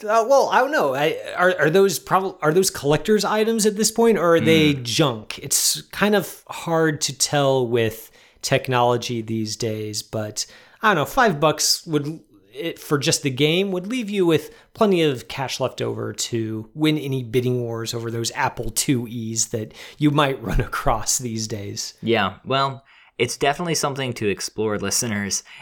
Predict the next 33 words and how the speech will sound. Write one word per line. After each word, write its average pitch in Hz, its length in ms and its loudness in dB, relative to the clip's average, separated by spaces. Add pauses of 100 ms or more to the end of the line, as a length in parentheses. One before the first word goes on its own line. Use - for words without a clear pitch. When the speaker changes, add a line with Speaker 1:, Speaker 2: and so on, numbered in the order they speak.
Speaker 2:
If 120 180 -2
you 123 80 2
want 156 160 -2
to 147 40 -6
put - 180 -2
your 120 160 0
five 127 280 0
dollars 120 440 0
to 127 140 0
our 110 100 -2
podcast, 107 640 -2
you 104 80 -4
can 104 180 -6
go 98 140 -2
to 101 180 -6
patreon 113 680 -2
dot 95 280 -4
com 101 280 -2
forward 143 440 -4
slash 110 360 -2
seeing 104 600 -4
underscore 110 580 -4
believing 82 560 -6 (440)
underscore 90 800 -2
podcast. 87 840 -4
Like 135 160 0
I 143 80 2
said, 127 240 0
we 175 220 2
very 170 420 2
much 165 240 2
appreciate 104 640 -2
it. 120 160 0